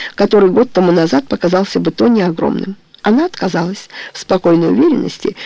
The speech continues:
что, не связанная контрактом, будет в состоянии выработать сумму, превосходящую предложенную. Так и было. Даже Жоржетта, только что вернувшаяся ещё раз из Испании, стала смотреть на Тони с тем благоговением,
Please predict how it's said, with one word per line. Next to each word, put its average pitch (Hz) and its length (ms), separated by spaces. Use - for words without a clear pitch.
что, - 180
не 233 120
связанная 240 520
контрактом, 262 640
будет 349 300
в - 60
состоянии 220 580
выработать 190 580
сумму, 262 400
превосходящую 214 880
предложенную. - 640
Так 311 220
и - 20
было. - 280
Даже 320 520
Жоржетта, 208 720
только 254 260
что 202 180
вернувшаяся 185 680
ещё 175 280
раз 165 240
из 165 160
Испании, 143 540
стала 311 320
смотреть 208 440
на 175 100
Тони 196 260
с - 120
тем 214 240
благоговением, 175 840